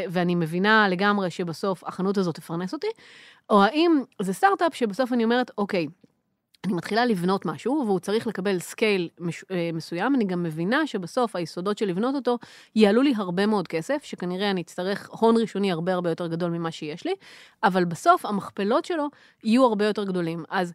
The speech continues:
זה חשיבה נורא נורא שונה, והרבה פעמים אנשים לא עושים את החשיבה הזאת לגמרי, הם לא מצליחים להבין אם הם עושים, אם עכשיו הם מקימים עסק לעצמם ולביתם, או הם מקימים איזשהו סטארט-אפ. אגב, וזה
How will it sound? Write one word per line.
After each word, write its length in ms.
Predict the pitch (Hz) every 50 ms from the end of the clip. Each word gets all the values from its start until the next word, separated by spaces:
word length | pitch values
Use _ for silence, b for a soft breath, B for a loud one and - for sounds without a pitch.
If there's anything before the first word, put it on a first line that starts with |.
| B B B B B B B B - 226
זה 280 | 175 180 208 208 208 - - _ _ -
חשיבה 360 | - - 214 190 - 240 277 370 415 403
נורא 220 | 320 247 247 277
נורא 240 | 269 262 226 214 202
שונה, 360 | - - 220 190 180 170 170
והרבה 220 | 165 180 185 240 311
פעמים 320 | - 415 381 370 381 359
אנשים 340 | 320 247 208 - 320 302 277
לא 200 | 254 254 269 320
עושים 200 | 285 - 269 233
את 60 | 220
החשיבה 380 | 214 - 185 - - 185 190 190
הזאת 220 | 190 180 180 -
לגמרי, 360 | 185 175 180 175 175 175 170
הם 60 | 175 196
לא 120 | 247 311
מצליחים 340 | 320 - 277 - 254 247 226
להבין 240 | 202 190 190 208 214
אם 80 | 208
הם 80 | 196 180
עושים, 360 | 170 160 - 233 226 220 208 - -
אם 60 | 202 196
עכשיו 240 | - - - 262 254
הם 60 | 240
מקימים 340 | 214 - - 196 202 196 180 - -
עסק 340 | 220 196 - - 175 - 185
לעצמם 420 | 165 151 - - 208 202 196 185
ולביתם, 420 | 180 170 156 151 151 160 - 269 - 370 349
או 40 | -
הם 120 | 214 196
מקימים 300 | 185 - 208 208 208 196
איזשהו 440 | 190 185 196 190 - 233 208 196 190 B B B B B B B B
סטארט-אפ. 380 | - - 247 214 185 165 160 - -
אגב, 240 | 277 294 320 330 277 233 208 - -
וזה 420 | 208 185 196 208 269 320 330 311